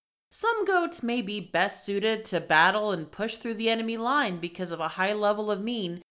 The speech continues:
which is their attack strength. Some might be best used as a defense due to their high level of fat, and some can allow you to play higher cost cards by increasing your shepherd's crazy level because they're just so darn weird.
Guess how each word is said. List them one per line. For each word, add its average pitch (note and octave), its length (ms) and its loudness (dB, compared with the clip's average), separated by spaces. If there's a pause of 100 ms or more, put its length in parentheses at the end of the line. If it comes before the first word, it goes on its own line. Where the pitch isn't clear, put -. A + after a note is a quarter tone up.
(220)
which F3 160 -4
is F3+ 120 -6
their G#3 180 4
attack F#3 360 -2
strength. D#3 360 -6 (600)
Some A4 340 0
might G#3 180 2
be F#3+ 80 -6
best E3+ 400 -2
used F#3 260 -2
as B3 180 -4
a B3 40 -8
defense C#4 600 0 (120)
due A3+ 220 -2
to B3+ 140 -2
their A3 160 2
high B3+ 240 2
level C#4+ 340 2
of C#4+ 100 0
fat, D#3+ 380 0 (540)
and F#4+ 100 -2
some E4+ 260 6
can F4+ 200 -2
allow D4 260 6
you A3+ 160 0
to A3 80 0
play G#3+ 320 2
higher F#3+ 420 2
cost A3 440 -2
cards E3 400 0
by E3 280 2
increasing A#3+ 640 -6
your A#3+ 140 -6
shepherd's E3+ 420 -8
crazy C#4+ 480 -4
level E3 420 -2 (440)
because G#3+ 260 -4
they're G#3 80 -2
just A3 380 -2
so A#3 180 0
darn G3 360 -2
weird. D3+ 420 -2